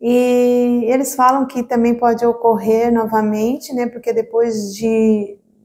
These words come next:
que ocorre uma vez, pode ocorrer outros. Então, esperamos que fiquem só por esses meses pequenos que ocorreram. E, e é isso, gente. Eu tô aqui contando pra vocês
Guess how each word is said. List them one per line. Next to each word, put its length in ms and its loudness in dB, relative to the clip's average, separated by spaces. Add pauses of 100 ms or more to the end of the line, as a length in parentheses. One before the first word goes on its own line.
que 80 -10
ocorre 400 -2
uma 180 -2
vez, 340 -2
pode 260 -4
ocorrer 680 -2
outros. 760 -2 (460)
Então, 420 2
esperamos 580 0
que 140 -4
fiquem 320 -6
só 180 -4
por 300 -4
esses 360 0
meses 460 0 (300)
pequenos 500 0
que 100 -4
ocorreram. 760 -2 (1400)
E, 680 2
e 40 2
é 140 2
isso, 220 -4
gente. 340 -2
Eu 640 2
tô 60 -2
aqui 200 -2
contando 440 -2
pra 120 -4
vocês 840 -6